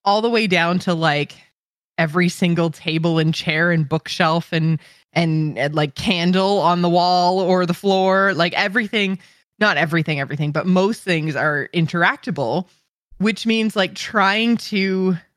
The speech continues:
use a joystick to tell the computer what exactly it is that I want to interact with is, like,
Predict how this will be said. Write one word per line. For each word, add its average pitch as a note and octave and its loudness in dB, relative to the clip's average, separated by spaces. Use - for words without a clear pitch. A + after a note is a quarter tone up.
use F#3+ 0
a F3+ 0
joystick F3+ -2
to F3+ 0
tell G3 -2
the G#3 -2
computer F#3+ 0
what E3+ 0
exactly F3 0
it D#3+ 0
is F3 0
that E3+ -2
I E3 2
want D#3 -2
to - -4
interact D#3+ 0
with E4 0
is, C4 -4
like, G3 -2